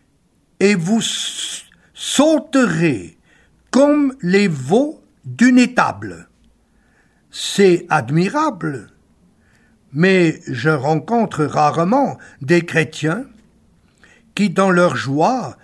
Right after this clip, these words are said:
d'appartenir au Seigneur, sautent comme des veaux d'une étable. Pour quelle raison ne ressentons-nous pas cette joie ? La réponse est très simple.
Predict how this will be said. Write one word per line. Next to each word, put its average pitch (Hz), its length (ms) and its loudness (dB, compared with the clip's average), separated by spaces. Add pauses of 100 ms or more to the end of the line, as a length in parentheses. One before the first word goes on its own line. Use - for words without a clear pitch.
(120)
d'appartenir 175 880 0
au 156 80 -2
Seigneur, 160 720 -4 (400)
sautent 202 540 0
comme 180 280 0
des 156 180 4
veaux 180 260 -2
d'une 147 240 -2
étable. 135 680 -4 (1160)
Pour 226 340 0 (120)
quelle 277 300 2
raison 233 760 0 (480)
ne 214 520 2
ressentons-nous 202 1300 0
pas 269 500 -2
cette 214 640 -4
joie ? 120 680 -4 (1040)
La 131 220 -6
réponse 175 460 0
est 165 100 0
très 233 180 0
simple. 117 540 -4